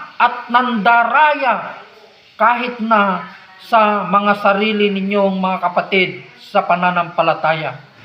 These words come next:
Hindi ba ninyo alam na ang makasalanan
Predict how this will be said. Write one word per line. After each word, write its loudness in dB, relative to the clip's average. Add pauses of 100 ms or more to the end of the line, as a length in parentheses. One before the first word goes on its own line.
(800)
Hindi 0
ba 2
ninyo -4
alam 2
na 0
ang -4
makasalanan 0